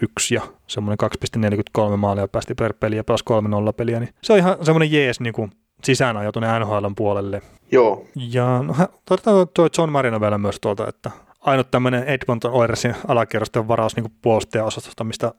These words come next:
Speaker 1: on tullut niinku yhtään mitään, ja se pelaa tietenkin tuolla Pittsburghissa, et. <laughs>
Speaker 2: No joo, siis mä tässä nauroin, mä kaivoin tän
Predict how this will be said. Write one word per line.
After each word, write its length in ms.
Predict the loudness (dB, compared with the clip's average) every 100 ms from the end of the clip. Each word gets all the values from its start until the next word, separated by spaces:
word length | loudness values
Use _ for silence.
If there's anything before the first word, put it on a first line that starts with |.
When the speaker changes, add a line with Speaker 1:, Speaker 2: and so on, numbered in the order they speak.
| _
Speaker 1:
on 140 | 0 4
tullut 220 | 4 4
niinku 180 | 4 6
yhtään 340 | 4 4 2
mitään, 280 | 2 2 2
ja 60 | 2
se 80 |
pelaa 200 | 2 0
tietenkin 280 | 0 -4 -4
tuolla 180 | -2 -2
Pittsburghissa, 680 | -2 -4 -6 -6 -6 -8 -10
et. 80 | -14 _ -6
<laughs> 200 | -2 0
Speaker 2:
No 100 | 4
joo, 320 | 6 6 4
siis 280 | 2 2 2
mä 180 | 2 2
tässä 220 | 0 0
nauroin, 300 | 2 2 2
mä 80 | 0
kaivoin 360 | 0 0 0 -2
tän 140 | -4